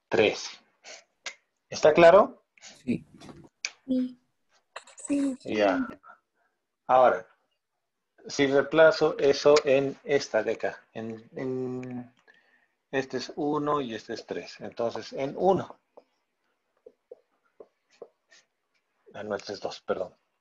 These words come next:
Speaker 1: ¿Ah? Si reemplazo esto en uno, ¿qué va a salir?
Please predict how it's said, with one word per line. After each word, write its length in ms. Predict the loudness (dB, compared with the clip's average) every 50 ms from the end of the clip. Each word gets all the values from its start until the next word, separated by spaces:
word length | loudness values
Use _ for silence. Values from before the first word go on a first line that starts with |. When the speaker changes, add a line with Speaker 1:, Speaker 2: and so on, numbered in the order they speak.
| -18 -18 -18 _ _ _ _ _ _ _ _ _ _ _ -20 -20 _ _ _ _ _
Speaker 1:
¿Ah? 320 | 2 2 2 2 0 -4 -12 _ _ _
Si 140 | -6 -2
reemplazo 460 | 0 2 0 4 4 4 4 4 2 0
esto 180 | 2 2 2
en 100 | 2 2
uno, 300 | 2 0 0 -2 -6 -14 _ _
¿qué 80 | 0
va 100 | 0 0
a 40 | 2
salir? 420 | 2 2 0 0 -2 -4 -8 _